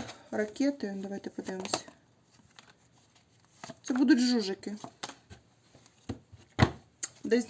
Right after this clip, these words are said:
можливі ракети, але в основному це будуть жужики. Провокація з жужиками. І ще нюанс. Дронами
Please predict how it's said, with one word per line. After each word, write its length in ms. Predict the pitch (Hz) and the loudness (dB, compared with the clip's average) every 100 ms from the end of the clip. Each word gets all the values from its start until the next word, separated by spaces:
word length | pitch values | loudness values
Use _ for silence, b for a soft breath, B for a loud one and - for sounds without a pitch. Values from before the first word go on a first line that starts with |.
| - | 4
можливі 580 | 220 254 233 233 202 202 | 6 6 6 6 4 2
ракети, 520 | 214 - 415 415 214 - | 0 0 0 0 -6 -2
але 220 | 208 214 | 0 2
в 40 | |
основному 480 | 214 214 247 330 415 - | 0 2 4 4 2 -2
це 140 | 233 | -4
будуть 320 | 220 220 214 | -2 -4 -4
жужики. 720 | 226 285 359 269 277 - 220 214 B - | 4 6 6 4 0 2 0 -2 B -2
Провокація 680 | 220 214 233 330 330 214 208 | 2 2 4 2 2 -2 -2
з 20 | |
жужиками. 920 | 196 285 339 262 269 240 226 208 190 - _ B B 247 | 2 6 6 4 0 0 0 0 -2 -8 _ B B -6
І 140 | - 254 | 6 6
ще 260 | - 226 | 6 2
нюанс. 440 | 196 196 185 185 - b b | 2 0 -2 -2 -8 b b
Дронами 720 | 185 233 262 339 277 196 180 | 4 8 10 10 10 6 -2